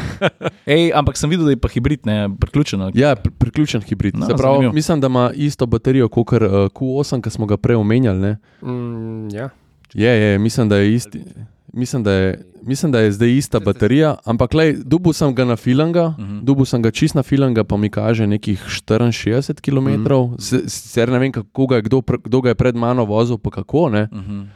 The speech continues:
Speaker 2: Ampak lej, jutri zjutraj štartam na smučanje in bo, ga bom čez noč na filu,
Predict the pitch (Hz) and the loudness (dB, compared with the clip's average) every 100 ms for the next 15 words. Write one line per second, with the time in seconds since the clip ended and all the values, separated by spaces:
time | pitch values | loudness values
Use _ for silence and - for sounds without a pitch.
0 | _ - 101 104 - 123 117 135 117 110 | _ -8 -4 -2 2 4 4 4 2 2
1 | 123 104 - 104 113 - 101 95 92 113 | 0 -2 -2 0 0 0 0 0 0 0
2 | 110 104 98 95 95 92 92 90 90 90 | 0 0 2 2 2 0 0 0 0 -2
3 | 90 95 95 104 98 110 - 92 85 110 | 0 0 0 0 0 0 0 -4 0 2
4 | 98 | 2